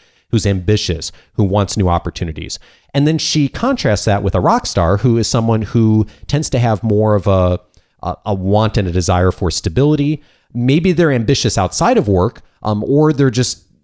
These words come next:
simply content in their life and in their career with how things are going, but they don't necessarily have a lot of ambition to do new things in the workplace, and they're really happy in their current role. And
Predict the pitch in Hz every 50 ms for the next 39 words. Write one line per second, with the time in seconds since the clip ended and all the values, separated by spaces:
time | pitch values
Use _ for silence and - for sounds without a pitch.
0 | - - - - 165 - 147 131 - - 117 - - 139 143 - 120 107 101 95
1 | 95 95 95 107 131 156 - - 104 95 92 92 85 - - - 127 139 131 117
2 | 104 95 - 98 95 - 98 85 - 90 90 117 117 110 104 92 - - 113 110
3 | 110 95 101 - - - - - 107 98 98 98 92 95 90 87 95 101 90 92
4 | 82 85 92 90 95 101 90 95 87 87 85 92 - - 90 - - 85 85 85
5 | 85 87 - - 90 82 - 90 80 80 87 85 - - - 85 85 - - -
6 | - - _ - 233 240 233 254 233 156 - - 214 277 - - 98 87 87 82
7 | - - 92 85 82 78 82 80 - - - - - _ _ _ _ _ _ -
8 | 156 156 151 156 160 156 135